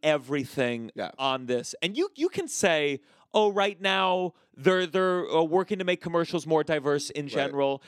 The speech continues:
Speaker 1: and it's like, well, that's just the reality.
Speaker 2: Yeah.
Speaker 1: If it's any comfort, it's just like, well, twenty years ago, they would have one black guy in, w-, across all ten T V shows. So
Speaker 2: Totally.
Speaker 1: there's just a degree of, like, well, <laughs> other people dealt with it at different times, and now it's,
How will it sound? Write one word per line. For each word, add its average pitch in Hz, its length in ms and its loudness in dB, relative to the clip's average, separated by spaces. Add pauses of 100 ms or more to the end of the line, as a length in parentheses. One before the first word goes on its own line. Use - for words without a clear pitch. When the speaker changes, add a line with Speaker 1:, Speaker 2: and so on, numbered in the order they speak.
Speaker 1:
and 175 100 0
it's 190 80 -2
like, 202 160 0
well, 190 100 2
that's 202 260 0
just 247 200 -6
the 226 80 2
reality. 247 680 -2
Speaker 2:
Yeah. 104 160 -8 (500)
Speaker 1:
If 165 120 4
it's 170 140 2
any 185 180 2
comfort, 196 560 2
it's 185 120 -4
just 190 160 2
like, 165 160 2
well, 156 200 4
twenty 180 260 0
years 220 220 2
ago, 165 360 2
they 165 160 2
would 170 100 2
have 160 160 2
one 170 320 0
black 175 280 2
guy 165 340 2
in, 156 480 -2 (200)
w-, 156 280 -4
across 170 380 0
all 180 200 2
ten 151 220 -4
T 143 100 -2
V 117 100 -4
shows. - 180 2
So - 100 -18
Speaker 2:
Totally. 123 180 0
Speaker 1:
there's 247 140 -2
just 302 160 -6
a 311 40 -6
degree 226 200 -2
of, 196 100 -2
like, 190 160 -2 (240)
well, 165 480 2 (400)
<laughs> - 480 -16
other 190 160 4
people 175 240 -4
dealt 165 220 2
with 170 100 -2
it 175 60 4
at 147 60 -2
different 151 200 -6
times, 165 260 0
and 160 100 -2
now 156 160 2 (100)
it's, - 260 -6